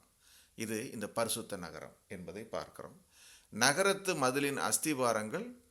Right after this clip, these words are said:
அதுவும் ஃபவுண்டேஷன்ஸும் பார்த்தீங்கன்னா, very expensive stones, ரத்னம், அப்புறம் அதுக்கு பிறகு வஞ்சிரம், அப்புறம் இந்திர நீலம், அப்புறம் சந்திரகாந்தம், மரகதம்,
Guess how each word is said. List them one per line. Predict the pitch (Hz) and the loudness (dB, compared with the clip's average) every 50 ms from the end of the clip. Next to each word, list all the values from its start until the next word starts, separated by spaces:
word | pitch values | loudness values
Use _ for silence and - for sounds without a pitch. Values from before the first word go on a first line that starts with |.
| - - | -14 -4
அதுவும் | - 104 113 139 160 170 151 113 107 - - | -2 0 0 0 0 0 0 -2 -2 -2 0
ஃபவுண்டேஷன்ஸும் | 123 120 143 170 185 180 185 175 - - 139 135 - 147 131 113 | 2 2 2 2 2 0 0 2 0 0 -2 -2 -4 -4 -2 -2
பார்த்தீங்கன்னா, | 113 104 - 104 98 98 110 120 113 107 98 92 - - - - - - - | -4 -4 -4 -6 -6 -4 -2 -2 -2 -2 -2 -4 -8 -16 -20 -20 -20 -10 -4
very | 107 131 139 151 139 127 | -2 -2 0 0 0 0
expensive | 131 - - - - 175 175 175 - 175 160 147 - - - | 0 -2 -4 -2 -4 -4 0 0 0 0 0 -2 -4 -4 -4
stones, | - 104 95 80 76 - - - - - _ - | -6 -6 -6 -4 -4 -4 -6 -6 -8 -12 _ -6
ரத்னம், | 101 104 104 - - 123 113 110 110 107 - - - _ _ - - - - - _ | -6 -6 -4 -4 -4 -2 -2 -2 -4 -4 -8 -14 -20 _ _ -20 -20 -20 -20 -16 _
அப்புறம் | - 95 - 113 110 110 110 104 95 73 - - - | -6 -4 -2 -2 -2 0 -2 -2 -4 -6 -8 -10 -8
அதுக்கு | - 98 104 104 98 104 95 | -8 -6 -6 -6 -8 -6 -4
பிறகு | 110 110 113 107 | -2 -2 -2 -4
வஞ்சிரம், | 104 95 98 101 107 98 104 117 107 107 104 104 104 - - _ | -4 -4 -6 -6 -6 -6 -6 -4 -4 -4 -4 -6 -10 -14 -14 _
அப்புறம் | - 95 90 98 98 104 | -10 -8 -6 -6 -6 -6
இந்திர | 101 104 117 131 135 131 135 123 | -6 -4 -4 -4 -2 0 0 0
நீலம், | 113 107 101 104 104 101 101 101 98 - - _ | 0 -2 -4 -4 -4 -4 -6 -6 -8 -12 -18 _
அப்புறம் | - - - 107 107 101 - - | -18 -10 -6 -6 -4 -2 -2 -2
சந்திரகாந்தம், | 107 110 120 127 135 135 127 120 117 101 95 95 95 95 98 98 98 98 - - - - _ | 0 -2 0 0 2 2 2 2 0 -2 -2 -2 -4 -4 -6 -6 -8 -12 -18 -20 -20 -20 _
மரகதம், | - 85 92 101 107 113 127 139 143 131 131 113 98 101 95 92 - | -14 -8 -4 0 2 2 4 2 2 2 0 -2 -2 -4 -6 -8 -12